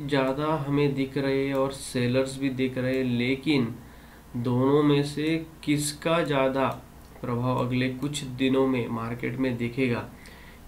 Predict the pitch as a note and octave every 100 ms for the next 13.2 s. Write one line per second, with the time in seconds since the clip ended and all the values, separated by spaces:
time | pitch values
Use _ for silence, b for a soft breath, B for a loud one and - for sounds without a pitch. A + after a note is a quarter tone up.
0 | - D3+ D#3+ - - - - - D3+ D#3+
1 | E3+ E3+ E3+ E3+ D3+ C#3+ C#3+ C#3 C#3 B2+
2 | B2+ B2+ B2+ A#2+ A#2 A#2 B2 A#2 - -
3 | - C#3+ - - B2 B2+ B2+ F3 F3+ E3+
4 | D3+ D3 C#3 B2 B2+ A#2+ - B B B
5 | B B - - - - - - A#2+ A2+
6 | A#2+ D3 D#3 D#3 C#3 C3+ C3+ C3+ - C3
7 | - D3 C3 A#2+ B2+ C3+ C3+ C3 C3 B2+
8 | B2+ B2 B2 A#2 A#2+ C3+ B2+ A2+ A2+ -
9 | B B B - A#2+ A#2+ A#2+ D3+ D#3 D#3
10 | A#2 A2+ G#2+ A#2+ C3+ D3+ - D3 D3 -
11 | - C3+ C3 C#3 - - B B B -
12 | C#3 C#3 D3+ C#3+ B2+ C#3 C3 B2+ C3 B2
13 | D#3